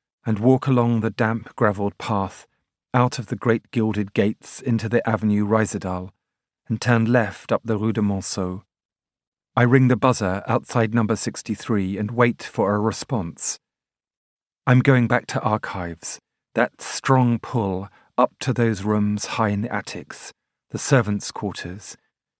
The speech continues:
going back a hundred years. Letter two. Dear friend, I'm making an archive of your archive.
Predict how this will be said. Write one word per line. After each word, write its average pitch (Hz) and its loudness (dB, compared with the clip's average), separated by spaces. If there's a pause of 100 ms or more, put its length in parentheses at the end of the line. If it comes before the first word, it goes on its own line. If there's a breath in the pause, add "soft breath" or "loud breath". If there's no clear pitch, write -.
(160)
going 117 4
back 107 -2 (180)
a 117 0
hundred 110 0
years. 87 -4 (2500)
Letter 107 0
two. 73 -6 (2000)
Dear 110 4
friend, 78 -4 (1300)
I'm 117 4
making 120 2
an - -4
archive 92 -6 (220)
of 110 -4
your 98 -4
archive. 92 -8